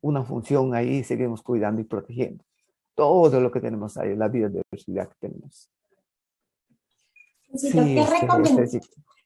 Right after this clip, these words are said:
Speaker 2: qué recomendaciones le darías a otros emprendedores para reactivar el turismo en sus localidades?
Speaker 1: La, la recomendación darles a muchos, este,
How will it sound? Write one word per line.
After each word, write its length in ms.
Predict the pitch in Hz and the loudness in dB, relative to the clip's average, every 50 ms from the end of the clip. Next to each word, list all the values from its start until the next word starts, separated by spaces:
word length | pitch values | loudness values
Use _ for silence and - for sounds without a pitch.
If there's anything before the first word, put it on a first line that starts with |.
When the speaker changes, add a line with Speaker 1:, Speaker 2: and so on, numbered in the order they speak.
| _ - | _ -2
Speaker 2:
qué 100 | - 311 | 0 2
recomendaciones 880 | 302 370 370 - 392 339 349 269 214 202 208 - - 269 269 269 294 277 | 2 2 2 2 2 2 4 2 2 0 0 2 2 4 4 6 6 6
le 140 | 277 262 240 | 6 6 6
darías 540 | 220 208 202 226 226 247 247 262 254 - 214 | 6 6 6 6 6 8 6 6 4 2 2
a 100 | 208 214 | 4 2
otros 320 | 233 240 254 269 - 262 | 4 4 4 2 4 4
emprendedores 680 | 254 247 240 220 214 208 196 185 196 220 220 226 247 240 | 4 4 4 4 0 0 0 0 4 4 4 4 4 4
para 240 | 247 233 220 214 208 | 2 2 2 2 0
reactivar 480 | 214 202 190 - - 214 208 214 220 | 0 -2 -4 -2 0 4 4 6 6
el 120 | 240 240 240 | 4 4 4
turismo 360 | 233 226 240 233 214 220 240 | 4 4 6 6 4 6 4
en 80 | 240 240 | 4 4
sus 260 | 226 220 - - 208 | 4 2 0 0 -2
localidades? 960 | 196 190 - 190 190 175 165 156 143 139 - - - - - - - _ _ _ - - - - - - - - - - - - _ _ _ _ _ _ _ _ _ | -4 -2 -2 -2 -2 0 2 2 2 2 0 -2 -8 -14 -14 -16 -18 _ _ _ -20 -20 -20 -20 -20 -20 -20 -20 -20 -20 -20 -20 _ _ _ _ _ _ _ _ _
Speaker 1:
La, 1300 | - 160 156 156 151 147 143 139 135 135 127 123 123 120 117 113 110 104 87 85 80 62 67 64 53 - | 0 2 4 4 4 4 4 2 2 2 2 2 2 2 2 2 2 2 0 0 0 -2 -4 -4 -4 0
la 100 | 123 156 151 | 2 2 2
recomendación 580 | 135 165 170 160 160 156 151 151 202 190 180 | 4 2 2 2 2 0 0 2 2 0 2
darles 380 | 151 180 180 165 160 135 - - | 0 0 0 0 -2 -4 -4 -4
a 100 | 135 120 | -2 -2
muchos, 680 | 120 127 123 131 131 151 165 156 - 139 123 - - | -2 -2 -4 -6 -8 -8 -8 -6 -8 -8 -8 -8 -10
este, 800 | 131 120 - - 139 123 117 104 98 95 92 90 90 104 110 110 | -12 -10 -4 0 2 2 2 2 2 0 -2 -4 -6 -10 -12 -14